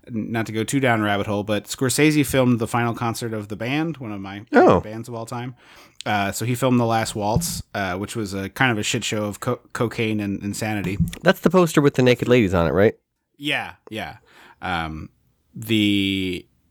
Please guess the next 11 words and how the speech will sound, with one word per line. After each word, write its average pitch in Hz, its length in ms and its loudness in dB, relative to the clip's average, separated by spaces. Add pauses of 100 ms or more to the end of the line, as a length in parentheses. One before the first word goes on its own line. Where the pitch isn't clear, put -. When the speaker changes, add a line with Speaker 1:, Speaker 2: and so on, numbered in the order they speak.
(720)
Speaker 1:
uh, 80 400 -6
leader, 135 520 6
sort 113 1000 0
of, 101 380 -2
of 107 260 -6
the 104 80 -4
band 101 400 -2
was 95 280 -4
Robbie 98 280 -2
Robertson, 92 720 -4
and, 85 260 -10